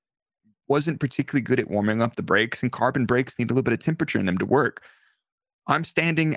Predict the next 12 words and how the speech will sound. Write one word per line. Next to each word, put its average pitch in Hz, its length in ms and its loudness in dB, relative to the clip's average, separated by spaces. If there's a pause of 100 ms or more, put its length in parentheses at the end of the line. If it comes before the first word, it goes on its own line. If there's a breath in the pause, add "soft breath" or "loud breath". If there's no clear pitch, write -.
at 127 160 -2
the 117 60 -2
table 110 380 0
looking 123 280 0
out 90 100 2
the 120 80 0
garage, 107 460 2
and 110 100 2
I 107 40 2
see 120 440 0 (840)
unnamed 123 380 2
driver 95 500 2